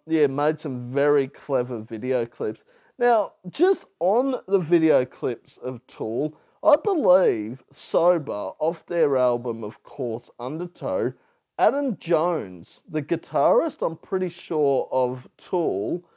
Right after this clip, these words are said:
or one of the members of the band, actually did the video clip for Sober and did a very good job of it as well. So, very creative band, Tool. Um, they take forever to take, um, release albums, though. Who could ever forget how long it took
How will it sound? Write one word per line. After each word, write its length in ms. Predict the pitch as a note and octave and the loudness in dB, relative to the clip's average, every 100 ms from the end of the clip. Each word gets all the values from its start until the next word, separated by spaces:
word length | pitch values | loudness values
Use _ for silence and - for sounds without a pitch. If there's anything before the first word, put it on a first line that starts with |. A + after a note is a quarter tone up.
| _ | _
or 120 | C3 | -4
one 240 | D#3 F#3+ C4 | 0 0 0
of 100 | C4 | 0
the 80 | G#3+ | -2
members 460 | E3 C#3+ B2+ C3 | -2 -4 -4 -4
of 80 | A#2+ | -6
the 60 | A2+ | -6
band, 400 | B2 A#2 B2 B2 _ - | -4 -4 -4 -8 _ -4
actually 500 | D#3 - - F#3 C#3 C3 | -4 -4 -4 -2 -2 -2
did 260 | D#3 D3+ E3 | -2 -2 0
the 80 | |
video 460 | E3 B2+ A2+ A2+ G2 | -4 -4 -4 -4 -4
clip 320 | - C3 - | -8 -10 -10
for 160 | - G#2 | -12 -14
Sober 720 | - - G#2 F#2+ F#2 E2+ D#2 - _ | -10 -4 -2 -2 -4 -10 -12 -16 _
and 140 | C3 C#3 | -10 -4
did 160 | A3+ | 2
a 60 | G#3+ | 0
very 380 | C3 C3+ D3+ B2 | 0 0 2 0
good 280 | A2+ G#2+ G#2+ | -4 -10 -8
job 280 | G#2+ C#3+ | -6 -4
of 220 | D3 F#2 F#2 | -4 -6 -10
it 160 | F2+ | -16
as 180 | E2+ - | -16 -14
well. 400 | A2+ B2 C3 G2+ | -6 -2 -2 -4
So, 440 | - C#3 A#2+ B2 - _ _ - | -10 -6 -4 -4 -6 _ _ 2
very 260 | F3 G#3+ | 4 4
creative 640 | F#3+ - F3 D#3+ F#3 F3+ C#3 _ | 0 -4 0 0 0 -4 -8 _
band, 400 | C#3+ D3 D3+ C3+ - | -4 0 0 -4 -12
Tool. 500 | - C3+ D#3+ F#3+ F#3 _ _ _ _ _ _ _ _ _ - | -8 -4 -2 -2 -6 _ _ _ _ _ _ _ _ _ -4
Um, 340 | C#3 C#3+ C3 | 2 2 4
they 260 | B2+ B2+ C#3 | 4 4 2
take 380 | A#2 G3+ E3+ - | -2 0 0 0
forever 320 | B2 C3 A2 | -2 -2 -4
to 180 | - A#2 | -14 -8
take, 280 | C3 A2+ - _ | -4 -4 -8 _
um, 320 | A2 A#2 G2 G#2+ | -6 -4 -4 -2
release 460 | A#2+ B2+ A2 - | 0 2 0 -2
albums, 440 | A#2 C3 A#2+ A2 - | 0 0 -2 -10 -8
though. 280 | G#2+ C3+ | -2 -2
Who 240 | C#3 D3 D#3 | -2 -4 -4
could 240 | - C3 | -6 -2
ever 260 | B2 A#2+ G#2+ | -2 -2 -8
forget 380 | - A#2+ A2+ A#2+ | -10 -6 -4 -2
how 180 | C3 | 0
long 300 | A#2 A#2 B2 | 0 0 -4
it 120 | G#2 - | -8 -8
took 260 | C3+ B2+ | -8 -8